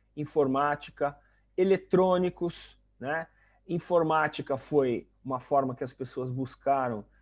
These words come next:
de como melhorar os seus computadores porque precisavam trabalhar, né?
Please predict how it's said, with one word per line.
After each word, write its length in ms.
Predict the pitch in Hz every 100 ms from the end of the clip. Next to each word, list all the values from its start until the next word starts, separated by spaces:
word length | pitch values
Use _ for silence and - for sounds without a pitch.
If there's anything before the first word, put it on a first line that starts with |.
| _ -
de 80 | 123
como 260 | 135 123
melhorar 420 | 135 135 127 139
os 100 | 143
seus 180 | - 139
computadores 680 | - 127 - 127 127 139 139
porque 240 | - - 131
precisavam 500 | - 127 123 120 120
trabalhar, 640 | 127 131 147 135 92 - _ -
né? 200 | 160